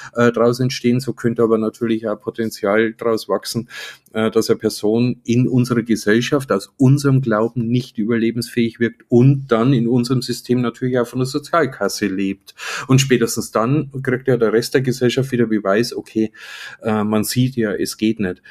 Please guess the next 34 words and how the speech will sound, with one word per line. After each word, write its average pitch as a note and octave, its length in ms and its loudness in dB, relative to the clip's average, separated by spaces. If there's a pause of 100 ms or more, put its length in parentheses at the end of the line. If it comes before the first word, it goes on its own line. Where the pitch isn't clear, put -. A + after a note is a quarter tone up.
(140)
Aber G2+ 400 2 (280)
warum A2 240 0
es A#2 100 -8
mir G#2+ 120 -2
wichtig A#2+ 280 -4
ist A#2 140 -6
zu A#2 80 -6
sagen, A2+ 400 -2 (240)
aus - 320 -2 (120)
unserem C#3+ 440 0
geschaffenen F#2 500 -6
Sozialsystem, F2+ 1000 -6
also G#2 260 0
auch A2+ 160 0
wieder, A2 320 0
was - 340 -6
wir C#3 400 2
innerhalb A2 520 -2
unserer A#2 400 -4
Kultur G#2+ 840 -2
aufgebaut F#2 600 -6
haben, F2+ 160 -10
da C#3 160 2
funktioniert G2 580 -6
sowas F2 320 -8
nicht. F2+ 160 -8 (380)
Aber F#2+ 180 0
vielleicht F#2+ 640 -2 (240)
kann G3 240 -2
da G3+ 140 0
eine - 140 -2
Idee G#2+ 340 -4
dahinter G#2+ 400 -4
stecken, F#2+ 540 -8